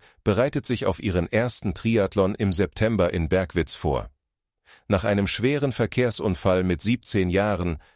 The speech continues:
bei dem ihre besten Freunde starben, musste Sirp das Gehen neu lernen. Ärzte glaubten nicht, dass sie jemals wieder laufen könnte. Doch heute ist Sport ein fester Bestandteil ihres Lebens.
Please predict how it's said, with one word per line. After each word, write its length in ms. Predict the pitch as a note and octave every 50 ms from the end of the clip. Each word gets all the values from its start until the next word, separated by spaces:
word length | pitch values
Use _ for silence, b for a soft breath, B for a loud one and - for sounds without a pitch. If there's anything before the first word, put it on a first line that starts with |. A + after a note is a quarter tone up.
| b b
bei 140 | b G2+ F#2
dem 180 | G#2+ G#2 G2+
ihre 220 | G#2+ F#2+ F2 F#2+ E2
besten 420 | D#2+ A#2 A#2+ - - - - G2
Freunde 400 | - - G#2 G#2 G#2 G#2 F#2+ F#2+
starben, 520 | E2+ - - G#2+ G2+ G2 G2 F#2 F#2+ F2+ D#2+ - _ _ _ -
musste 400 | A2 B2+ A#2+ - - - A2 G2
Sirp 420 | F2 F#2+ A2+ G#2 D#2 D2 - -
das 240 | - F2+ E2 - -
Gehen 320 | - G2 F2 D#2+ D#2+ E2
neu 220 | E2+ F2 E2+ E2 D#2+
lernen. 500 | D#2 E2+ D#2+ D2 C#2+ C#2 C2+ B1+ A1+ - _ _ _ _ _ _ _ _ _ _ _ _ _ -
Ärzte 400 | B2 A#2 A2+ - - - A#2+ G2
glaubten 500 | G#2+ A#2 A#2 A2+ - _ - A2 G#2+ A2+
nicht, 420 | A#2+ F#2+ - - - - - -
dass 160 | - F2+ -
sie 100 | - F2+
jemals 440 | E2+ D2+ F2 F#2 F2+ E2+ E2 D#2 -
wieder 220 | - F#2 D2+ E2+ D#2
laufen 420 | E2 F#2 G2+ F2+ - - D#2+ C#2+
könnte. 480 | - - C#2+ C2+ - - D2 C2 B1+ - _ _ _ _ _ _ _ _ _ _ _ _
Doch 240 | - A2 F#2+ - -
heute 280 | B2+ C#3 C3+ - A2+ G#2+
ist 300 | - - G2 - - -
Sport 380 | - - - A2 G#2 G2+ -
ein 160 | - G2 F#2 F2+
fester 460 | - - - B2+ - - - G2 E2+
Bestandteil 640 | D#2 F2+ - - - G2 F#2 F2+ - - F2+ E2+ F2
ihres 320 | F2+ F2 F2+ F2 - -
Lebens. 500 | G2 G2 E2 - C2 C2 - - - -